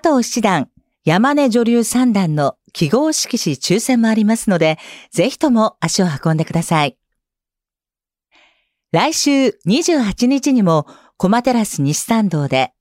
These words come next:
王将戦第三局の大盤解説会を、本日のゲスト、佐藤天彦九段の解説、聞き手、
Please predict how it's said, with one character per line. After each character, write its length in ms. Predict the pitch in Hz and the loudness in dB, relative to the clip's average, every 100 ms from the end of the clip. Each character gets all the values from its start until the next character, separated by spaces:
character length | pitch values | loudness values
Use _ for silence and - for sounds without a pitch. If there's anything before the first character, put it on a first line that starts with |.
| _ _ | _ _
王 200 | 170 269 | 0 0
将 220 | 277 254 | 2 0
戦 400 | 226 220 202 180 - 139 | 0 0 0 -2 -10 -4
第 240 | 226 233 | -2 -2
三 320 | - 240 311 | -2 -2 0
局 240 | - 190 151 | -2 -2 0
の 240 | 156 - _ | 0 -2 _
大 180 | 156 220 | 0 0
盤 240 | 262 254 240 | 2 0 0
解 160 | 226 | -2
説 240 | 214 220 - | -2 -4 -2
会 220 | 175 143 | -2 0
を、 200 | 131 135 _ _ _ _ _ | -2 -2 _ _ _ _ _
本 160 | 302 370 | -2 0
日 220 | 320 214 | -2 0
の 120 | 190 | 0
ゲ 140 | 170 196 | 0 -2
ス 100 | - | -2
ト、 160 | 160 - _ _ _ _ - | -4 -6 _ _ _ _ -2
佐 160 | 262 | -2
藤 260 | 277 214 160 | 2 0 0
天 240 | 143 160 269 | 0 0 0
彦 220 | - 208 | 0 -4
九 100 | 151 | -2
段 220 | 147 131 | -4 -4
の 100 | 120 | -6
解 240 | - 147 147 | -8 -8 -6
説、 400 | 160 - 131 - _ _ _ _ _ _ _ _ _ | -6 -4 -6 -6 _ _ _ _ _ _ _ _ _
聞 100 | - | -14
き 140 | - - | -14 -4
手、 340 | 247 233 | 0 0